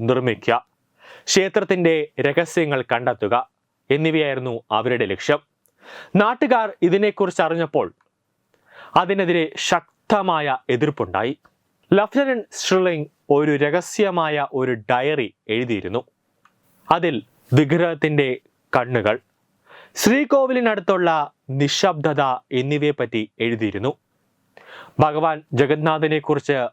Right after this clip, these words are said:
ആളുകൾ സംസാരിക്കുന്ന രീതി അസ്വസ്ഥത ഉളവാക്കുന്നതാണ്. അതൊരു ജീവനുള്ള വിഗ്രഹമാണെന്നും ശ്വസിക്കുന്നുണ്ടെന്നും തോന്നുന്നു, സ്റ്റിർലിംഗ് എഴുതി. സ്റ്റിർലിംഗ് ചാരപ്പണി നടത്താൻ ക്ഷേത്രത്തിനുള്ളിൽ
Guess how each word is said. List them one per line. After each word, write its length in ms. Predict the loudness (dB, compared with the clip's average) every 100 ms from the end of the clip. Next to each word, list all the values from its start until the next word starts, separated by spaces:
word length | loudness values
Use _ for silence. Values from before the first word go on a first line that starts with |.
| 0 0
ആളുകൾ 280 | 0 -2 -4 -4
സംസാരിക്കുന്ന 640 | -8 -4 -4 -4 -6 -4 -2 0
രീതി 220 | 0 -2 -6 _ _ -20 _ 0
അസ്വസ്ഥത 400 | 2 -2 0 0 0 -2 -2 0
ഉളവാക്കുന്നതാണ്. 720 | 2 0 -2 -6 -4 -2 -4 -6 _ _ _ _ _ _ -20 -16 -16 0 0
അതൊരു 320 | 2 2 2 0 -2 -2
ജീവനുള്ള 540 | 2 2 2 0 0 0 -2 -2
വിഗ്രഹമാണെന്നും 800 | 0 0 0 0 -2 -2 -4 -8 _ _ _ _ 0
ശ്വസിക്കുന്നുണ്ടെന്നും 840 | 0 2 0 2 0 0 0 -2 -4 _ -2
തോന്നുന്നു, 340 | -2 0 -2 -2 _ _ _ _ _ -16 -2
സ്റ്റിർലിംഗ് 420 | 2 2 2 0 2
എഴുതി. 180 | 2 0 _ _ -12
സ്റ്റിർലിംഗ് 540 | -4 0 2 2 -2 -4 -8 _ -2
ചാരപ്പണി 560 | 0 2 -2 -2 -2 0
നടത്താൻ 340 | 0 0 -2 -2 -6
ക്ഷേത്രത്തിനുള്ളിൽ 800 | -2 -2 0 -2 -2 -2 -2